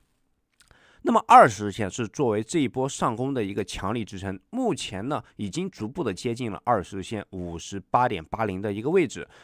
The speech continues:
所以我们可以耐心的再等待一天，看明天呢有没有市场反攻的一个情绪。明天想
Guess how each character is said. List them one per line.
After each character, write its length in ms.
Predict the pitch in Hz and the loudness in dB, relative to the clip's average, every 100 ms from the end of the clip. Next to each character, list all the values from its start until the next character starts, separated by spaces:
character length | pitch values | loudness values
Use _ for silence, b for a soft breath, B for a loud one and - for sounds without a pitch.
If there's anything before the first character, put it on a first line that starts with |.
| B | B
所 140 | - | -2
以 40 | 233 | 2
我 100 | 175 | 2
们 140 | 123 | 0
可 180 | 120 175 | -4 -4
以 100 | 135 - | -4 -6
耐 280 | 170 190 110 | -4 -2 -2
心 180 | - 143 | -4 -6
的 120 | 117 | -6
再 240 | - 185 | -2 -2
等 260 | - 101 85 | -2 -6 -2
待 100 | 107 | -2
一 120 | 98 | -2
天， 200 | - 104 | -6 -10
看 220 | 104 127 | -6 -6
明 140 | 104 107 | -6 -6
天 160 | 151 | -6
呢 80 | 135 | -6
有 160 | - 92 | -6 -6
没 80 | 101 | -6
有 100 | 90 | -8
市 140 | - | -10
场 160 | 101 104 | -10 -8
反 180 | 95 | -8
攻 160 | 85 113 | -8 -6
的 80 | 113 | -6
一 40 | |
个 100 | 110 | -6
情 160 | 107 101 | -8 -8
绪。 220 | - 110 B B | -6 -6 B B
明 180 | B 165 | B -2
天 240 | 226 254 240 | -2 -2 -2
想 260 | - 101 | -4 -4